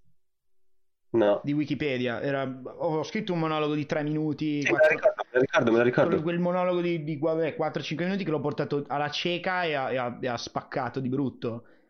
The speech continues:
Speaker 1: Mm.
Speaker 2: Ci sono delle volte in cui... Ma scrivere uno spettacolo di un'ora è così, è...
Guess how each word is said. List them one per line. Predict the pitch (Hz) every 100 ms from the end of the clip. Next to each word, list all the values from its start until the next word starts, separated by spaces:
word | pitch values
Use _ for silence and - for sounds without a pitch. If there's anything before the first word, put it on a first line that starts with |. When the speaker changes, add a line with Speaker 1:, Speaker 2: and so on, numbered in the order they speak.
| _ - - - 123
Speaker 1:
Mm. | 101 -
Speaker 2:
Ci | 165
sono | - 214
delle | 180 170
volte | 165 156 156
in | 147
cui... | 151 139
Ma | 139 143
scrivere | - 156 156
uno | 151
spettacolo | - 147 160 156 156
di | 143
un'ora | 147 147 151 147 143 139
è | 135 131 127 127 123
così, | 135 120 131 185
è... | 190 156 147 139 131 120 123